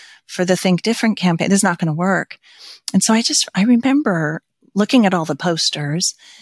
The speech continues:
and remembering the Alfred Hitchcock ones that had these particulates, like, these particulates, and it was just shadows. And I found a, a stock video that, uh, Adobe had made at the time, and it was just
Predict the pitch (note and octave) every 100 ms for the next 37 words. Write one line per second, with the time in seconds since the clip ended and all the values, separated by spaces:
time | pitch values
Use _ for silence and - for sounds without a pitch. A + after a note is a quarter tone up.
0 | - _ _ _ _ _ A3 A#3+ A#3 C4+
1 | C4+ A3 - E3+ - E3 - F#3 - D#3
2 | D3 - D#3 D3+ D#3+ E3+ F3 A#3 B3+ F#3
3 | E3 - - D3+ - - - D3 - -
4 | - - D3+ - D#3+ - C#3+ - A#3 -
5 | F3+ - - - F#3 F#3 - B3 - G#3
6 | F3+ D3 C#3+ - - _ - - - -
7 | E3+ D#3+ - F3+ F#3+ D#3 C#3+ - - D#3
8 | D3 C#3+ D3 - - - F3 - C#3 C3+
9 | C#3+ D3 C#3+ - _ - D#3 D3+ - E3
10 | C#4 C4+ D3+ - D3 C#3+ C#3+ D3 - D#3+
11 | D3 D3 - - D#3+ E3 E3 - G#3 -
12 | -